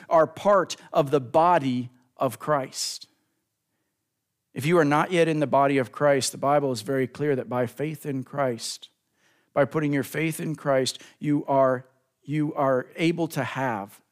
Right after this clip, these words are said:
salvation of your soul and forgiveness of your sins.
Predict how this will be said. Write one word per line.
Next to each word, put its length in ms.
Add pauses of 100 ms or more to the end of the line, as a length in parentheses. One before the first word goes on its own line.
salvation 840 (800)
of 140
your 120
soul 400 (520)
and 120
forgiveness 500
of 140
your 80
sins. 640